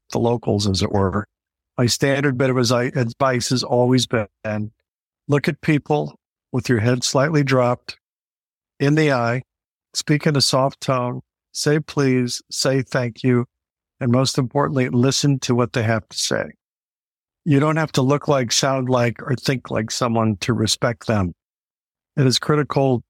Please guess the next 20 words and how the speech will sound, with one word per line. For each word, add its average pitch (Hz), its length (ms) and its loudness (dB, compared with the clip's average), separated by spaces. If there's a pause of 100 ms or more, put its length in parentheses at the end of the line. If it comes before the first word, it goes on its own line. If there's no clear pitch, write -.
(160)
to 127 320 0 (240)
the 127 100 2
human 127 360 2
existence 110 600 0
that 117 120 -4
you 107 80 2
do 123 220 0
so. - 320 -4 (640)
Now, 117 200 2
as 117 120 0
one 135 80 2
of 131 60 0
my 127 100 2
favorite 135 400 -2
people, 131 380 2 (140)
G 131 160 -2
K 127 240 0
Chesterton, 131 760 -2
Chesterton 123 680 -2
said, 113 380 0